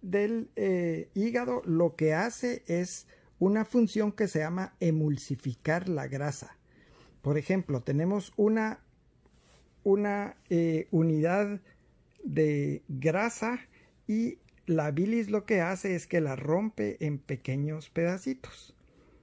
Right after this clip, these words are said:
Y entonces a una molécula grande de grasa lo que hace es que la va a partir en pequeñas partículas que, las va, que va a formar triglicéridos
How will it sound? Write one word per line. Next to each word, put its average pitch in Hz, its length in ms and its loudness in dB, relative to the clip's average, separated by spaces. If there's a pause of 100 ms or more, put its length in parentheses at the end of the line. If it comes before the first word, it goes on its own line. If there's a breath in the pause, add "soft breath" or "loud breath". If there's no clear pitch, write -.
(460 soft breath)
Y 170 140 2
entonces 170 560 2
a 139 60 -2
una 190 240 -2
molécula 196 640 0
grande 196 500 -2
de 226 140 -2
grasa 214 480 -4
lo 160 260 -2
que 147 160 -2
hace 185 360 -4
es 170 120 -8
que 160 140 -2
la 139 160 -2
va 143 220 -4
a 143 260 -6
partir 143 540 -4
en 156 160 0
pequeñas 202 880 -2 (540 soft breath)
partículas 214 760 2
que, 160 320 2
las 151 320 0
va, 180 100 -4 (120)
que 147 100 2
va 156 120 2
a 165 40 0
formar 151 460 0 (120)
triglicéridos 214 1300 0